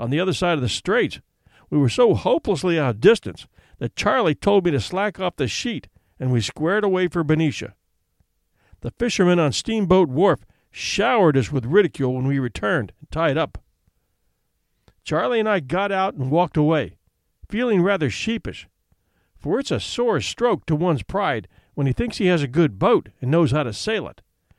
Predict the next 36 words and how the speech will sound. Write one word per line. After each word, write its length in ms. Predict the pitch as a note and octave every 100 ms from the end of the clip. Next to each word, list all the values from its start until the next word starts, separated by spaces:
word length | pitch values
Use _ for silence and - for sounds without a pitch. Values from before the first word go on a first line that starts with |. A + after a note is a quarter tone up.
| _
and 100 | A#2
another 240 | A2+ G3+ A3
man 260 | E3+ E3
comes 280 | C3 F#3+ E3
along 280 | C#3 D#3+ D3
and 160 | A2+ F#2+
beats 260 | G3+ E3
him. 180 | F2+ - _ _ _ _ _ _ _
Charlie 380 | - G3+ A3 D#3
mooned 480 | C#3 F#3 A3 G#3 D#3+
over 300 | D3+ C#3 D3+
it 80 |
for 80 | -
a 60 | C#3
couple 340 | - F#3 D#3
of 80 | B2+
days. 400 | C#3+ D3+ A2+ - _ _ _ _ _
Then 240 | F#3 A3
word 260 | F3+ A3+ F#3
was 140 | C#3
brought 300 | A2 F#3+ A#3
to 100 | E3+
us, 260 | C#3 C#3+ - -
as 260 | A#2+ F3+ G#3+
before, 640 | A3+ - D4 B3+ G2+ - _ _ _ _
that 100 | A2
on 140 | B2
the 80 | C3+
next 380 | C3+ E3+ A#3+ -
Sunday, 540 | - C#4 G#3 C3 F#2 - _ _
Demetrius 640 | B2 A#2+ F#3+ A#3+ A#3 A3+ -
Contos 520 | - A3+ D#3 C#3+ A#2
would 200 | C#3 C#3
repeat 400 | F#3 - C4 G#3+
his 140 | E3
performance. 640 | - D#3+ - G3 C3+ -